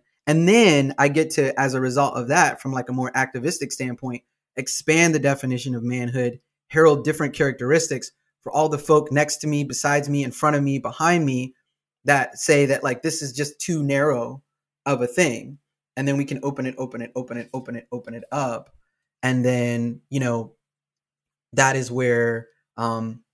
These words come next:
a lot of that, um, healing and dismantling in an embodied sense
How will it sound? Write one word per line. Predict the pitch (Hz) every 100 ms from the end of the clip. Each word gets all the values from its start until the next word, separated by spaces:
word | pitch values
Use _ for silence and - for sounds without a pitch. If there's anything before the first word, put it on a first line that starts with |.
| _ -
a |
lot | 127 120 117
of | 120 107
that, | 117 113 117 - - _ _ _ -
um, | 113 113
healing | 107 160 147 143 139 135 131 120
and | 120
dismantling | 117 127 127 123 127 123 120 120
in | - 123
an | 120
embodied | 110 113 120 127 123
sense | 160 151 147